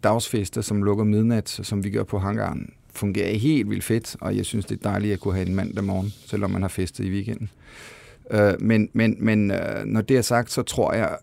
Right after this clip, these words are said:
ikke, at man kan ændre på nattelivets kultur. Øh, der er også taget ni måneder, hvor, hvor man ikke kan være udendørs i dagstimerne, fordi det ikke er sommer. Og jeg tror slet ikke, det er en realistisk forslag,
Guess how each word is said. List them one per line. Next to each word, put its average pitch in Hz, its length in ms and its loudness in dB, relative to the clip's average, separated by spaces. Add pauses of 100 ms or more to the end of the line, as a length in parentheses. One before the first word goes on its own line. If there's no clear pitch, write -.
(100)
ikke, 123 420 4
at 104 180 -4
man 101 140 0
kan 101 220 -4
ændre 104 320 0
på 95 380 -2 (420)
nattelivets 95 560 0
kultur. - 640 -6
Øh, 90 320 -4
der 95 60 -2
er 95 40 2
også 98 200 -4
taget 95 240 -2
ni 104 160 2
måneder, 101 300 0
hvor, 101 220 -2
hvor 98 120 -2
man 95 140 0
ikke 104 120 -2
kan 104 140 -2
være 92 140 2
udendørs 92 460 -2
i - 40 -14
dagstimerne, 92 600 -6
fordi 92 240 -8
det 90 280 -6 (360)
ikke 95 160 -2
er 90 60 -4
sommer. 107 240 0 (1400)
Og 117 120 6
jeg 117 100 4
tror 104 140 0
slet 107 220 2
ikke, 98 100 0
det 101 60 2
er 98 40 4
en 92 100 0
realistisk 92 420 0
forslag, - 420 -4